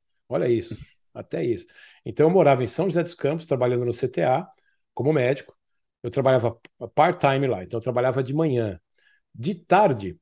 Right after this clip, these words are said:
eu trabalhava no consultório de um ortopedista, que daí é mais uma coincidência. Eu tava na noite lá em São José dos Campos,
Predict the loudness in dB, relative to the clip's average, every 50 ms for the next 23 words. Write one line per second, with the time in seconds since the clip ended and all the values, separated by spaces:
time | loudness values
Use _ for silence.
0 | _ _ _ _ _ _ _ _ _ _ _ _ _ _ _ -2 -2 0 2 2
1 | 2 4 4 4 2 0 0 0 -2 -2 -2 -4 -4 -2 0 0 2 2 2 2
2 | 2 0 0 2 2 2 2 2 -2 -2 -2 -2 -4 -8 -12 -14 -14 -16 _ _
3 | _ _ _ -16 -8 -6 -4 -4 -2 0 0 0 0 -2 0 2 2 0 0 0
4 | -2 0 0 0 0 -2 -4 -4 -4 -4 -4 -4 -4 -2 0 0 0 0 -2 -4
5 | -2 -2 -4 -4 -4 -6 -6 -4 -4 -6 -6 -6 -6 -6 -6 -6 -6 -8 -16 -20